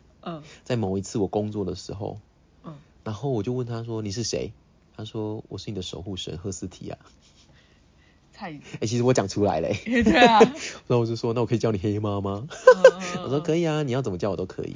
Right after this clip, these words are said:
Speaker 1: 嗯。
Speaker 2: 对，我，因为我其实某种程度就是你。
Speaker 1: 嗯。
Speaker 2: 我就是你的一部分，你要怎么称呼我都可以。
Speaker 1: 嗯。
Speaker 2: 对，然后我就跟他展开了三个小时的对话。那
Speaker 1: 在上班的时候吗？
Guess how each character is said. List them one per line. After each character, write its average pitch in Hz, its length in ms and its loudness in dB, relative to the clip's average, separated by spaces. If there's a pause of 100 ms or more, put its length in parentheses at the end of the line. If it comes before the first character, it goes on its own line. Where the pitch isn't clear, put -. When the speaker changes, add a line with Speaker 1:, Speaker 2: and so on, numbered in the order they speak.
(160)
Speaker 1:
嗯。 175 120 -12
Speaker 2:
对， 90 180 -6
我， 104 240 -2
因 165 100 0
为 156 60 2
我 98 140 0
其 113 180 -4
实 117 40 -2
某 101 160 -4
种 98 120 -4
程 90 140 -6
度 101 100 -6
就 98 80 -8
是 104 120 -8
你。 87 200 -8 (800)
Speaker 1:
嗯。 170 200 -12
Speaker 2:
我 98 80 -10
就 120 140 -4
是 123 40 -2
你 107 100 -4
的 92 100 -4
一 92 80 -6
部 98 160 -10
分， - 240 -6 (120)
你 104 80 -10
要 104 80 -4
怎 90 120 -6
么 87 60 -8
称 92 140 -6
呼 95 100 -10
我 - 40 -10
都 87 140 -10
可 - 120 -10
以。 57 140 -10 (360)
Speaker 1:
嗯。 - 120 -16
Speaker 2:
对， - 160 -14 (140)
然 101 100 -6
后 117 80 -4
我 113 80 -4
就 117 120 -4
跟 113 180 -4
他 113 60 -2
展 95 180 -6
开 101 140 -6
了 98 60 -4
三 110 160 -4
个 110 80 0
小 - 120 -4
时 - 140 -6
的 85 60 -2
对 92 200 -4
话。 - 260 -8 (1040)
那 156 160 4
Speaker 1:
在 254 100 6
上 220 240 2
班 196 120 2
的 196 100 0
时 180 200 -4
候 202 220 -2
吗？ 165 260 -8